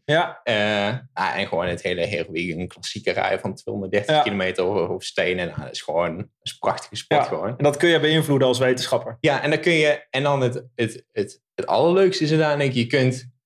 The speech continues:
Speaker 2: eh, dingen beïnvloeden, je kunt dingen voorbereiden, je kunt heel goed, eh, scenario's gaan bedenken van, ja, wat gaat er nou gebeuren in zo'n wedstrijd? Op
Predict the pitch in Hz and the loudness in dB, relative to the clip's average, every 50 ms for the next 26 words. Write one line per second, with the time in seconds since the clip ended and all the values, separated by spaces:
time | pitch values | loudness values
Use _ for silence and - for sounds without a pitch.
0 | _ _ _ _ - - 120 110 110 98 95 104 98 98 95 90 - - 147 165 | _ _ _ _ -4 -2 0 0 0 0 0 0 0 2 2 0 0 2 2 2
1 | 156 156 156 156 156 147 139 139 127 113 104 101 101 95 92 - - 139 165 - | 2 2 2 2 4 2 2 2 2 2 2 2 2 0 0 2 2 4 4 4
2 | - 147 147 147 143 147 147 151 143 131 120 107 - 113 107 104 101 - 127 147 | 2 2 2 2 2 2 2 2 2 2 2 2 2 0 0 0 2 2 2 4
3 | 135 123 - 107 104 - - - _ _ - 117 101 101 107 113 113 110 - - | 4 2 2 -2 -2 -4 -8 -14 _ _ -8 -6 -6 -6 -6 -6 -6 -6 -4 0
4 | - 117 123 147 156 165 160 160 - 170 147 147 139 139 139 143 147 143 139 - | 0 2 2 2 2 2 2 0 0 0 0 0 0 0 0 0 0 -2 -4 -4
5 | - 135 123 117 110 - 78 92 101 101 - 107 101 101 - 101 87 80 - - | -2 -2 0 0 -2 -2 -2 -2 0 0 0 0 -2 -2 -2 -2 -4 -4 -4 -2
6 | 120 123 156 170 160 - 147 143 143 135 143 135 127 127 127 - - - 120 113 | 0 2 2 4 4 2 2 2 0 0 0 2 2 2 0 0 -2 -2 0 0
7 | 117 120 120 - | 0 0 -2 -6